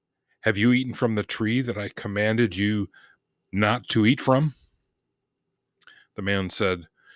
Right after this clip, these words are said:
"The woman you put here with me, she gave me some of the fruit from the tree, and I ate it." Then the Lord God said to the woman, "What is this you have done?"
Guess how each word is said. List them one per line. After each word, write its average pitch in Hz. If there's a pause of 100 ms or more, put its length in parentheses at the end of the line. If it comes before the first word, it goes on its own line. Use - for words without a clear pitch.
(1800)
"The 92
woman 113
you 101
put 117
here 120
with 95
me, 90
she -
gave 113
me 110
some 104
of 95
the 95
fruit 107
from 104
the 98
tree, 101 (160)
and 98
I 113
ate 120
it." - (1700)
Then 113
the 113
Lord 104
God 120
said 110
to 113
the 123
woman, 98 (1300)
"What 170
is 175
this -
you 135
have 120
done?" 175